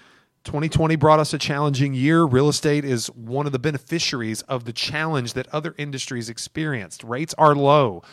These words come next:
Sales are brisk. Values are up. Appreciation is happening.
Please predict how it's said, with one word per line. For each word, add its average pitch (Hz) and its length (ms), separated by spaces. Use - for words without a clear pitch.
Sales 156 580
are 135 160
brisk. 127 640
Values 160 580
are 139 320
up. 151 340
Appreciation 151 800
is 120 140
happening. 113 720